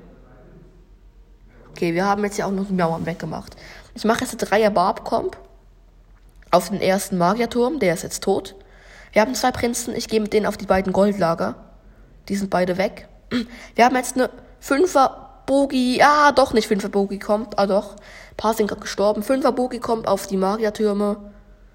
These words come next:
Sind nicht ganz tot. Ich mache noch einen Bogi auf den Magierturm, der ist jetzt weg. Perfekt, bei der nächsten Stage. Ich mache Fünfer Barb-Comp, die zerstören die Mauern und die Bogi-Türme. Es leben noch zwei Bogi-Türme und eine Kanone.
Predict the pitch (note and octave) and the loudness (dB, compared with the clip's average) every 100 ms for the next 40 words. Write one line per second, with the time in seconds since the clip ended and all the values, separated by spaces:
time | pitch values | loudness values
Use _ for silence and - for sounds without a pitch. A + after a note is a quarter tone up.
0 | - - D#3+ - A#3 B3 - G#3+ A#3+ - | -20 -20 -8 -2 -2 0 2 0 0 -8
1 | F3+ A3 - - - - G#3+ A3+ A#3+ - | -4 -4 -6 -18 -20 -8 -4 -2 -2 0
2 | G#3 A3+ A3 A3 A3 G#3+ G#3+ G3 G3 G#3+ | 0 0 0 0 -2 -2 -2 -2 -2 -2
3 | G3+ A3 G#3 G#3+ C4 - - - F#3 F#3+ | -2 0 0 0 -6 -14 -20 -2 0 0
4 | F#3+ - C#3 - - - - - - - | -4 -4 -6 -6 -14 -20 -20 -20 -20 -20
5 | - - - - - - - - - A#3 | -20 -20 -20 -20 -20 -20 -20 -14 -2 -2
6 | A#3 F3 - - F#3+ F#3+ F#3 F#3+ - F3+ | 2 -2 -2 -2 2 4 4 0 -2 -6
7 | - D#3+ - - - - - A3+ - C4 | -4 -4 -4 -8 -10 -12 0 0 0 -2
8 | B3+ - A#3+ A3+ - - - F3 G3 G#3 | -2 0 0 0 -6 -20 -4 0 0 0
9 | - B3 G4 - - - - - A3 G#3+ | -4 -2 -2 -8 -18 -20 -14 -8 -6 0
10 | G3 G3 F#3+ F#3+ A#3 A#3 A3+ F#3+ G3+ F#3+ | 2 2 2 2 2 0 -2 -8 -6 -6
11 | A3 A3 - A#3+ B3+ F4+ - - - - | -6 -6 -4 -4 -4 -10 -14 -20 -20 -20
12 | - - - - - - - G#3 A3 A#3+ | -20 -20 -20 -20 -20 -20 -12 -8 -2 -2
13 | A#3 A#3 A#3 A3+ A3+ A#3 A3 A3 G#3 G3+ | 0 -2 -2 0 0 -2 -2 0 0 -2
14 | D3+ F#3+ F#3 F#3+ E3+ E3 | 0 0 0 -2 -4 -6